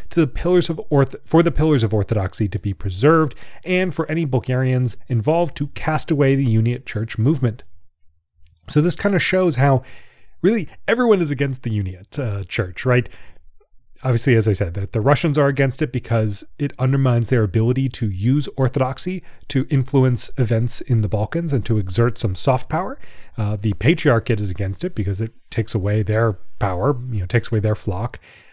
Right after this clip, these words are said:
But here we are now seeing that the kind of main proponents of Bulgarian church independence are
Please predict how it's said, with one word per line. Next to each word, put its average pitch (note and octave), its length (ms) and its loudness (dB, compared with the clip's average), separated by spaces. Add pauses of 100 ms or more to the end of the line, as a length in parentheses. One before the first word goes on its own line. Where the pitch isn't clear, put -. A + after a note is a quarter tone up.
(160)
But - 240 2
here A3 240 0
we G3 160 4
are F3 80 2
now C#3+ 160 2
seeing C#3+ 400 0
that B2+ 320 0 (400)
the D#3 440 0
kind D3 160 2
of A#2+ 120 0
main C#3+ 480 2
proponents D3+ 580 0
of A#2+ 120 0
Bulgarian B2 500 0
church A#2 280 0
independence E3+ 600 0
are F3+ 200 2